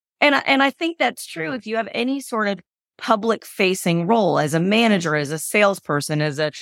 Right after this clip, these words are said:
media podcaster, an author, speaker, any of those things where we're interacting with people, just know yourself and know your limits. And if you can't sell it the way you want to sell it, give yourself a break. You're human. We're not robots.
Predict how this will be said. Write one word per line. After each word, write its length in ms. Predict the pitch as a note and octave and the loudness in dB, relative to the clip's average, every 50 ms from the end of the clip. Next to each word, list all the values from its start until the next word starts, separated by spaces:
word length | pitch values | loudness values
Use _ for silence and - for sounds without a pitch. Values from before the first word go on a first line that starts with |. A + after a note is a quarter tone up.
| - - - | -18 -8 -2
media 720 | F#3+ G3+ A3 A3+ G#3+ G#3 G3 F#3+ F3 E3 D#3+ D#3 D3+ D3+ - | 2 2 4 4 4 2 2 4 4 4 4 2 2 0 0
podcaster, 540 | - G#3+ A3 A3 G#3+ - F#3+ F3 - - E3 | 2 2 2 2 2 2 0 0 0 -2 -6
an 80 | D#3 | -2
author, 460 | - - A3 A#3+ - - E3 D3+ - - - - _ | 2 2 2 2 2 0 -4 -4 -4 -8 -14 -16 _
speaker, 640 | - - - - B3+ B3 - - E3+ D3+ D#3+ - - | -12 -8 -2 0 0 0 0 0 0 0 0 0 2
any 220 | - B3+ D4+ E4 | 2 4 4 4
of 100 | D#4 A3+ | 4 2
those 180 | G#3+ G#3 G3+ - | 2 0 0 0
things 280 | - G#3 G3+ G3 F3 | 0 -2 -2 -2 -2
where 100 | F#3 F3 | -2 -4
we're 160 | D#3+ F3 E3+ - - | -2 -2 -4 -2 0
interacting 520 | A#3+ B3 B3+ B3 A3+ G3 G#3 G#3+ - E3 | 2 2 4 4 2 0 -2 -2 -2 -2
with 140 | D#3 E3 - | -2 -4 -4
people, 480 | - B3+ C4 C4 - - D#3 C#3+ D3 - _ _ _ _ _ - | -4 -4 -4 -4 -2 -2 -4 -4 -4 -8 _ _ _ _ _ -6
just 220 | - C#4 D4 - - | -4 -4 -2 2 4
know 160 | C4+ C4+ C4+ | 4 6 6
yourself 480 | D4+ E4 D#4+ D#4 - - B3+ A3+ G#3+ - | 6 4 4 2 0 2 2 2 2 2
and 160 | G#3 G3 F#3+ | 0 2 2
know 80 | F#3+ | 2
your 180 | F#3+ F#3 F3+ F3+ | 4 2 2 0
limits. 380 | F#3 A3+ C4 C4 A#3+ G#3+ - - | 0 -2 -2 -2 -4 -4 -2 -2
And 100 | F#3 F3 | 0 0
if 140 | E3+ - | -2 -2
you 80 | F3+ E3+ | -4 -6
can't 400 | - - - C4 C#4+ D4+ - - | -4 0 0 2 2 2 0 -4
sell 480 | - - - - - - A3 A#3 A#3+ C#4 | -8 -10 -10 -4 0 2 2 4 4 2
it 140 | C#4 - - | 0 -2 -4
the 120 | - F3+ F3 | -2 -2 2
way 180 | F#3 F#3+ G3 | 2 2 2
you 160 | F#3+ F3 E3+ | 2 0 -2
want 300 | E3 D#3 F3+ G3+ A3+ A#3 | -2 0 2 2 4 2
to 40 | G#3+ | 2
sell 400 | F3+ - - - - A3+ C4+ D4 | 0 -2 -4 -2 0 0 2 0
it, 280 | F4 E4+ - - - - _ _ _ _ _ _ _ _ _ _ _ - | -2 -4 -6 -10 -18 -20 _ _ _ _ _ _ _ _ _ _ _ -2
give 140 | - C4+ C#4 | 0 0 0
yourself 300 | D4 - D#4 C#4+ - C#4 | 0 0 0 0 2 2
a 40 | |
break. 360 | A#3 A3+ A#3+ C4 C#4 A3 - - | 2 2 4 2 2 0 -2 -4
You're 100 | F#3 F#3+ | -4 -4
human. 460 | F#3+ - A#3+ A#3+ B3+ A#3+ - C#3+ C#3+ | -2 0 2 4 4 4 4 2 0
We're 80 | D3 | 0
not 180 | D#3 - - - | 0 0 0 0
robots. 640 | G3 G#3 G#3+ G3 D3+ C3+ - _ - - - - | 0 0 2 2 2 0 0 _ -16 -18 -18 -18